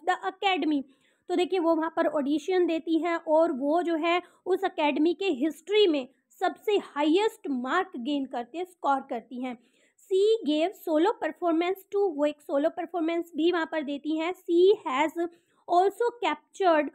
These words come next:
most of the top awards, तो देखिए उन्हें बहुत सारे टॉप अवार्ड भी मिलते हैं। She was presented with the Royal Philharmonic Society's famous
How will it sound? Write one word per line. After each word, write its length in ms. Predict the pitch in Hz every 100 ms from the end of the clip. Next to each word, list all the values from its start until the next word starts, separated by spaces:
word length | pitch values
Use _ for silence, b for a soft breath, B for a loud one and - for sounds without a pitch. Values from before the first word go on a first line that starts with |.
| b b 302
most 500 | 339 415 508 - - 320
of 240 | 320 381 403 -
the 80 | 359 359 -
top 400 | 370 392 403 311
awards, 380 | 269 262 226 -
तो 80 | 294
देखिए 220 | 294 330
उन्हें 260 | 320 330 247
बहुत 320 | 262 294 330
सारे 320 | 349 294 330
टॉप 300 | - 285 285
अवार्ड 360 | 285 277 320 294
भी 420 | 262 359 370 381 B B -
मिलते 400 | 277 311 311 320
हैं। 200 | 311 320 320 _ _ _
She 400 | 381 392 427 370
was 240 | 294 339 - - _ _ - 330
presented 720 | 311 233 349 370 381 381 285 220
with 240 | 381 339
the 220 | 311 320 247 214
Royal 500 | 294 320 359 339 349 - _ _ _ _ _ _ _ _ _ _ _ _ _ -
Philharmonic 840 | 427 415 302 302 302 311 392 339 - -
Society's 680 | 320 - 294 320 330 392 392 _ 370
famous 360 | 392 359 392